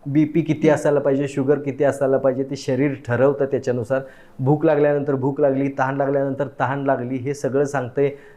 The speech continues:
Speaker 1: किती घाईगडबडीत जेवत असताना केस आपल्यात आत जातो का
Speaker 2: हम्म.
Speaker 1: घासातून? तो बरोबर येतोच. इतके सेन्सर बसवलेले आहेत.
Speaker 2: हम्म, हम्म.
Speaker 1: तुम्ही फक्त स्वतःच्या शरीरावरती भरोसा ठेवा, अविश्वास दाखवू नका.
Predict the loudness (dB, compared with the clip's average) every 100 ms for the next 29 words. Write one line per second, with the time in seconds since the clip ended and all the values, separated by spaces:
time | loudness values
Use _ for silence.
0 | -6 -4 2 4 4 2 2 2 2 2
1 | 2 2 2 -2 -2 -2 0 -2 -4 0
2 | 0 0 -6 -4 -2 0 0 0 -2 0
3 | 2 2 0 0 0 0 -2 -4 -4 -8
4 | -8 -14 _ 0 4 4 6 6 4 2
5 | 2 0 -2 -10 0 0 2 0 -2 -2
6 | -2 -2 0 2 4 2 -2 -12 2 4
7 | 4 2 -2 0 2 2 0 2 2 4
8 | 2 0 -2 0 0 -2 -2 -2 -2 0
9 | 0 0 -2 -2 0 0 0 0 -2 -2
10 | 0 -2